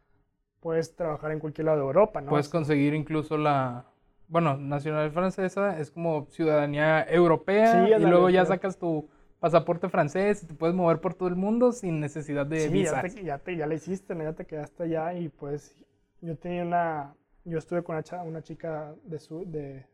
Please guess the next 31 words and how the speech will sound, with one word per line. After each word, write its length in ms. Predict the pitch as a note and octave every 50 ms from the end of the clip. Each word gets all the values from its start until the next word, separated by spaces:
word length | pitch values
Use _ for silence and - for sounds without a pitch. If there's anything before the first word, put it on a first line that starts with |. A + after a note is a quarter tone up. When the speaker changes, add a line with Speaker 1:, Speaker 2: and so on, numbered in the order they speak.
| _ _
Speaker 1:
Suecia 480 | _ _ - C3+ C3 C3 E3 D#3 - - - _ _ _ _ _ _ _ _ _ _ _
en 160 | E3 D#3 D3+
la 80 | C#3+ C3+
universidad. 600 | C3+ C3+ C3+ C3 - - C#3+ D3+ E3+ G3 F3 - - _ _ _ -
Speaker 2:
Ujú. 160 | C#3 B2 C3
Speaker 1:
Entonces, 340 | B2+ B2 B2 - - F3 -
ella 240 | - D#3 E3 F3+ G3+ -
con 140 | A3+ G3+
su 120 | F#3 F#3+ F#3
pasaporte 760 | - F3 - E3+ - - D#3+ D3+ D3+ - E3+ F3 F#3 F3+ - _ _ _ _ _ _
sueco 480 | _ _ - F3+ D3+ - - E3 E3+ E3+
podía, 340 | - - D#3+ D#3 D3 C#3+ C#3+ - _ _ _ _ _ _ _
se 120 | _ D#3
podía 220 | - - D3+ C#3 C#3
ir 60 | D#3+
a 40 | F3
cualquier 260 | - E3 D3 C3+ D#3 D#3
lado 120 | D#3+ D#3
de 60 | D3+ C#3+
Europa, 360 | C#3+ D#3 G#3 - - F#3+ F3
¿no? 280 | F3 F#3 F#3+ F#3+ F3+
Era, 360 | E3+ E3 E3 E3 D#3+ D#3 D3+ D3+
dije, 180 | D3 C#3+ C3+ -
"Ah, 140 | - D#3 -
pues 160 | - _ -
a 20 | C3
toda 180 | _ C3+ C3+
madre, 300 | C3+ D3 F3 A3 A#3+ A#3+
¿no?". 140 | A#3+ A#3+ A#3+
Pues, 180 | - - E3 -
Speaker 2:
Sí. 360 | _ _ - - B2 A#2+